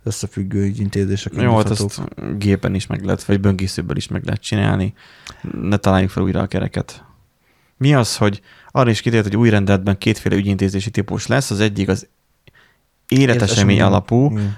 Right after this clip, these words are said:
Speaker 2: a második pedig az e-papír. Az életesemény az például, amikor meghalsz?
Speaker 1: Hát
Speaker 2: Mert
Speaker 1: az
Speaker 2: ugye
Speaker 1: életesemény alapú ügyintézésről elmondta, hogy abban a leggyakoribb ügyek a születéssel és az autóátírással függnek össze,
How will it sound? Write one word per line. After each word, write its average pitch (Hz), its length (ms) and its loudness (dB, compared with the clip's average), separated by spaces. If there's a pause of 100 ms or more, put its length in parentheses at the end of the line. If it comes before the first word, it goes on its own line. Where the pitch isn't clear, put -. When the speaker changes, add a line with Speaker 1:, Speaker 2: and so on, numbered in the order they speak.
Speaker 2:
a 117 60 -4
második 117 420 2
pedig 95 220 2
az 98 160 0
e-papír. 90 480 0
Az 98 120 0
életesemény 120 640 2
az 107 80 0
például, 104 240 0
amikor 98 180 -2
meghalsz? - 640 0 (520)
Speaker 1:
Hát - 100 -4
Speaker 2:
Mert 110 140 4
Speaker 1:
az 151 60 6
Speaker 2:
ugye 107 260 4
Speaker 1:
életesemény 127 760 4
alapú 117 400 2
ügyintézésről 127 760 2
elmondta, 127 380 2
hogy - 80 0
abban 110 260 2
a 104 80 2
leggyakoribb 104 680 0
ügyek 127 280 2
a 104 40 -4
születéssel 120 540 -2
és 107 80 -4
az 110 80 -2
autóátírással 92 800 -2
függnek 90 340 -6
össze, 135 340 -2